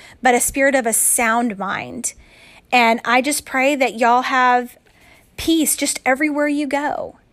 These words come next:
and that, and you, and you find purpose in every day, even if it's not a grandiose purpose, it's just purpose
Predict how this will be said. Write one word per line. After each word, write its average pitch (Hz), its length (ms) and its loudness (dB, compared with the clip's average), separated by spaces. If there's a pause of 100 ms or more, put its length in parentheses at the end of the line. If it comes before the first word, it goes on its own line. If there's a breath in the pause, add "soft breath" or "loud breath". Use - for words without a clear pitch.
(280)
and 269 120 4
that, - 220 0 (240)
and 262 180 2
you, 277 60 2 (160)
and 277 160 0
you 294 80 2
find 349 260 -2
purpose - 520 -2
in 262 140 -2
every 277 340 -2
day, 240 560 -4 (320 loud breath)
even 339 200 0
if 415 120 -2
it's 403 160 -2
not 330 180 4
a 302 60 2
grandiose 262 600 0
purpose, - 400 -10
it's 226 200 -8
just - 320 -4
purpose - 760 -4